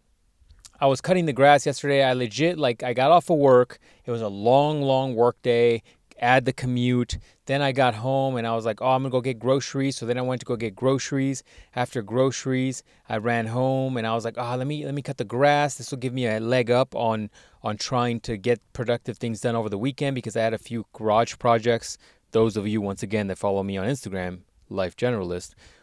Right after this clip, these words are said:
will, will have known of these projects. And so I wanted to get a leg up. So I decided to, like, work on this,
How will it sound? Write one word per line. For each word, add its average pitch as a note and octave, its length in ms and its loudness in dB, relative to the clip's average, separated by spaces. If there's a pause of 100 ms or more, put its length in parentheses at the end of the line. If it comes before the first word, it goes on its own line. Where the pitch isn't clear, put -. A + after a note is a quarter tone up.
(160)
will, G#2+ 600 0
will G#2+ 280 -4
have F#2+ 120 -4
known G#2 320 -2
of F#2+ 160 -8
these G2+ 300 -6 (100)
projects. G2+ 640 -4 (500)
And A#2+ 120 -6
so B2+ 280 2 (760)
I - 60 0
wanted D3+ 200 4
to C#3+ 40 2
get C3+ 140 6
a C3 60 4
leg B2 260 4
up. A2+ 200 4 (640)
So C#3+ 220 2
I C3 120 6
decided C3+ 400 2
to, C3 80 -8
like, A2 260 0 (440)
work C#3 240 6
on C#3 140 6
this, C#3+ 340 2